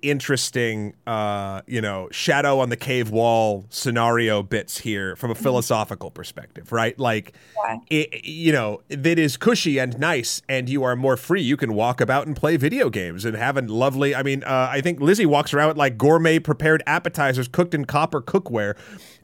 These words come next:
Speaker 1: Uh, but, uh, if you don't say acknowledge and you don't let them pump you full of, like, uh, what was one of 'em? The, uh, oh, let's go with, uh, uh, phobica,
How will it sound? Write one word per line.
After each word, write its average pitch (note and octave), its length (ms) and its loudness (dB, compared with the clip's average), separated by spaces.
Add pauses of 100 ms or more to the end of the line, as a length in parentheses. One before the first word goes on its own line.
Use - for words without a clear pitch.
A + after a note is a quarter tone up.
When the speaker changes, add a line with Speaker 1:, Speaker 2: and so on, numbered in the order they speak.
Speaker 1:
Uh, C#3 480 4 (180)
but, D#3 720 0
uh, C3+ 560 2
if D#3 240 0
you E3 140 2
don't D3+ 320 4
say D3+ 220 -2
acknowledge C#3 500 0
and C3 80 0
you B2+ 80 0
don't C#3 320 0
let C#3+ 240 -2
them B2+ 180 -2
pump C#3 320 -2
you C#3+ 140 2
full C#3 280 0
of, A#2+ 200 0
like, A#2+ 340 0
uh, A2+ 320 0
what B2+ 240 0
was B2 180 0
one A#2 160 2
of A2 120 -2
'em? G#2 220 -4
The, A#2+ 240 2
uh, A2+ 500 2
oh, B2 160 2
let's B2+ 200 2
go C#3 200 4
with, B2+ 280 4
uh, A#2 300 4 (340)
uh, C3 220 4 (220)
phobica, C3 800 6